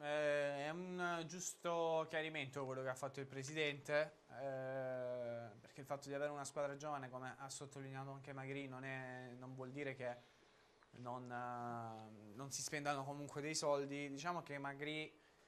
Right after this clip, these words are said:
è sempre stata una persona molto attenta a, attenta a non fare il passo più lungo della, della gamba,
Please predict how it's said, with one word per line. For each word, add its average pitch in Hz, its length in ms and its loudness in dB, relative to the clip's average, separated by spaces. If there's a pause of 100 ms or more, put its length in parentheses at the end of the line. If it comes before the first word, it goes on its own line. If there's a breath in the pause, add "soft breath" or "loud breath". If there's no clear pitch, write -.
(240 soft breath)
è 135 80 -12
sempre 185 280 0
stata 180 200 2
una 156 140 4
persona 156 320 0
molto 170 440 2
attenta 147 920 4
a, 131 1300 2
attenta 165 320 0
a 170 40 2
non 151 120 0
fare 147 180 4
il 143 80 -2
passo 143 260 -2
più 156 120 -8
lungo 151 240 -2
della, 139 420 4
della 143 200 4
gamba, 151 500 4